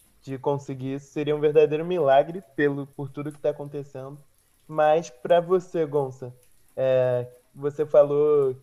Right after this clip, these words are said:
que não espera que mude. Mas o que que você acha que precisa que mude pra acontecer alguma coisa? Falta raça? O que que falta no Vasco pra acontecer esse milagre aí também?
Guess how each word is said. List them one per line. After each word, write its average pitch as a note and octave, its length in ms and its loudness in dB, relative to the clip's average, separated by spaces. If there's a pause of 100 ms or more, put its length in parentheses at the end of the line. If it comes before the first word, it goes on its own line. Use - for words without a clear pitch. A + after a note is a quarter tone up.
que C3 260 -14 (220)
não D#3 260 2
espera D#3+ 460 4
que D#3+ 160 -12
mude. C#3 420 -10 (540)
Mas C#3+ 440 -10
o E3 80 -16
que F3+ 140 -6
que F3+ 80 -14
você A3 300 0
acha F#3+ 360 6
que G3 160 -18
precisa G3+ 720 -14
que G#3+ 140 -14
mude F#3+ 440 -8
pra F#3+ 420 0
acontecer G3 420 -4
alguma F#3 240 -6
coisa? C#3 340 -4 (260)
Falta C#3+ 300 6
raça? C3+ 560 4
O B2 60 -12
que C#3+ 140 -12
que C#3+ 100 -20
falta C#3+ 320 2
no C3+ 120 -10
Vasco B2 380 -4 (380)
pra B2 140 0
acontecer C3+ 440 -4
esse C3 160 -8
milagre B2+ 520 0
aí A#2+ 60 -8
também? A#2+ 380 -12